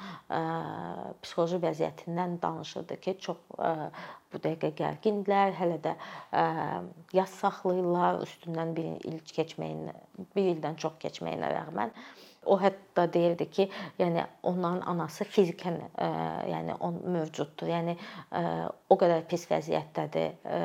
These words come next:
psixoloji olaraq. Ə, lakin mən soruşanda ki, niyə onlar imtina edib psixoloji yardım almaqdan,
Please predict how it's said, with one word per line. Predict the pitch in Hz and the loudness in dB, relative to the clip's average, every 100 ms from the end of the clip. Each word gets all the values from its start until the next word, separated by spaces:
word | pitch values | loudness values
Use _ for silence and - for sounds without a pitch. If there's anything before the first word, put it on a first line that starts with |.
| 160 | -4
psixoloji | - - 160 156 160 165 | -6 0 4 4 2 -2
olaraq. | 156 - 180 226 - - - - - | 0 2 4 2 -2 -12 -12 -12 6
Ə, | - 196 196 | 8 8 8
lakin | 208 233 - 208 196 - | 6 4 0 -4 -4 0
mən | 214 214 | 2 2
soruşanda | 208 190 196 180 185 | 2 0 0 0 0
ki, | 185 196 | 2 2
niyə | 202 208 | 2 2
onlar | 190 170 165 - | 0 -4 -6 -4
imtina | 175 175 175 165 | -4 -2 0 0
edib | 151 151 | 0 -6
psixoloji | - - 160 156 170 | -4 0 0 2 0
yardım | 165 175 170 | 0 0 0
almaqdan, | 175 170 165 - 240 | 0 -2 -4 0 0